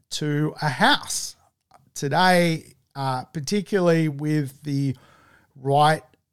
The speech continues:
flight to quality, well-designed apartment, i-, a house is a stepping stone to an apartment.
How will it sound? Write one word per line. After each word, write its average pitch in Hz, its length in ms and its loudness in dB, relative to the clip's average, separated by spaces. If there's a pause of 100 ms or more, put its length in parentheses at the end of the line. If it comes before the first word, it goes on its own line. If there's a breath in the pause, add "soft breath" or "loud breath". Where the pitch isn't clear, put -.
flight 147 480 -2
to 147 120 -6
quality, 156 680 0
well-designed 139 880 0
apartment, 147 800 -2 (180)
i-, 151 320 -4
a 151 180 0
house 175 440 0
is 143 220 0
a 151 80 0
stepping 180 420 -2
stone 151 480 0 (460 soft breath)
to 175 240 6
an 165 120 6
apartment. 151 600 2